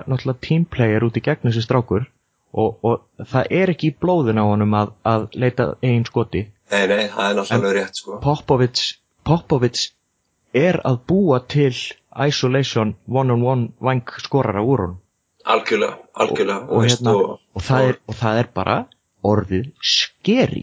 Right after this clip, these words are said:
Speaker 1: hvað þessi gaur er orðinn góður, sko.
Speaker 2: Já, sko, ég er náttúrulega, ég myndi svona aðeins á það í síðasta podcasti, sko, að svona undir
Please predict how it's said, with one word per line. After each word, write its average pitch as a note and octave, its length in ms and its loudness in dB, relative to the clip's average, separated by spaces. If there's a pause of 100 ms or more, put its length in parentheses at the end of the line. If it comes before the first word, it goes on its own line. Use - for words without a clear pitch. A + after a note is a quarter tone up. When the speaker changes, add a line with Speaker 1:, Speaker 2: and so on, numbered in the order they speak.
Speaker 1:
hvað - 240 0
þessi G#2 140 0
gaur F3 200 2
er G#2+ 80 2
orðinn G2+ 180 2
góður, - 280 0
sko. - 180 -20 (120)
Speaker 2:
Já, - 180 -8 (320)
sko, - 240 -6
ég G#2 180 4
er A#2+ 80 4
náttúrulega, A#2 680 -2 (1300)
ég G2+ 100 -4
myndi A2 240 2
svona A2 220 2
aðeins A#2 180 2
á A2+ 40 2
það A#2+ 200 2
í A2+ 60 -2
síðasta A#2+ 300 -2
podcasti, A#2+ 520 -2
sko, B2+ 300 -2
að G#2 160 -2
svona A2+ 180 -2 (160)
undir A#2 380 -2